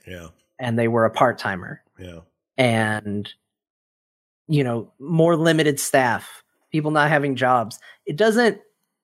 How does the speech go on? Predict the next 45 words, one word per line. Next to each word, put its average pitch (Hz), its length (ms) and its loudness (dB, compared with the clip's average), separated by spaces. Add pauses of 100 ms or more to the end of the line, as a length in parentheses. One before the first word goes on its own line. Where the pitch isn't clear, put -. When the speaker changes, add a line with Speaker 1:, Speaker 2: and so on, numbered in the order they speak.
(400)
Speaker 2:
go 165 260 4
the 160 120 2
way 156 220 4
you 147 180 -2
wish 139 300 2
it 107 140 -4
would, 101 280 -10 (440)
which 139 200 2
is, 131 140 2
yeah, 170 280 6
we're 165 140 2
gonna 151 140 0
stick - 280 0
it 143 80 -6
to 160 80 0
them 143 240 4
up 139 120 0
at 139 80 -14
the 135 60 0
top. 135 420 2 (580)
Because 135 240 -2
what 139 160 0
they 170 180 4
do 185 160 2
is 170 80 -2
they 156 140 2
go, 135 260 2
"Well, 104 120 -6
I'm 190 140 2
not 143 160 2
gonna 123 180 -4
see 123 220 -4
any 123 200 -4
of 117 80 -4
that. 151 400 0 (320)
Let's 147 220 0
make 156 180 0
changes 143 400 0
down 135 200 2
at 131 120 -2
the 123 60 -8
bottom 117 520 2 (300)
to - 160 0
fix - 320 -2
this." 90 320 -10